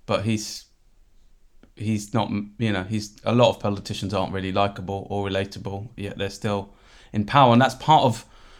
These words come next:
their creation, is to kind of almost present themselves as, you know, at a, on a higher level to be able to run the government and the,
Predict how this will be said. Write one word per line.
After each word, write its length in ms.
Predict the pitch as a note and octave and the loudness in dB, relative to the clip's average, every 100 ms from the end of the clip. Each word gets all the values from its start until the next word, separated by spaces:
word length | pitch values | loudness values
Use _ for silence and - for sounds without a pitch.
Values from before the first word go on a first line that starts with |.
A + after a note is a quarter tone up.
| - - | -20 2
their 300 | A#2+ A#2 G#2+ | 6 8 6
creation, 600 | - A#2+ B2 C3 B2+ G#2 | 2 4 6 4 2 0
is 140 | G2 | 0
to 100 | - | -6
kind 260 | - G#2+ G#2 | -2 0 0
of 160 | G2 - - _ - | -2 -10 -20 _ -6
almost 540 | A2+ A2 G#2 G#2 - | 0 2 2 0 -6
present 280 | G#2 A2 G2+ | -4 -2 -2
themselves 460 | G2 G2+ G2+ F#2+ | -2 -2 -2 -2
as, 320 | G2+ F#2+ - - - - - - - - - - - - - - - - - - - - - - | -4 -4 -8 -14 -20 -18 -18 -14 -14 -12 -8 -8 -8 -12 -14 -14 -16 -18 -18 -18 -18 -20 -20 -4
you 140 | B2 | -2
know, 200 | F#2 F2+ - - - - - - - | -2 -4 -12 -16 -12 -10 -10 -12 0
at 120 | A2 | 2
a, 180 | G#2+ G#2+ | 2 0
on 160 | A#2 A2 | 2 2
a 60 | |
higher 340 | G2 - A2+ G#2 | 0 2 4 4
level 400 | G#2+ G#2 G2+ G2 | 4 2 0 -2
to 180 | - F#2+ | -6 -2
be 100 | G#2 | 0
able 220 | G2+ G2+ | 0 -2
to 140 | G#2 | -4
run 240 | G2 G2 G2 | -2 -2 -2
the 120 | F#2+ | -6
government 640 | - G2+ F#2+ F#2+ F#2+ - | -4 -4 -2 -2 -6 -6
and 140 | F#2 | -10
the, 60 | F#2 | -10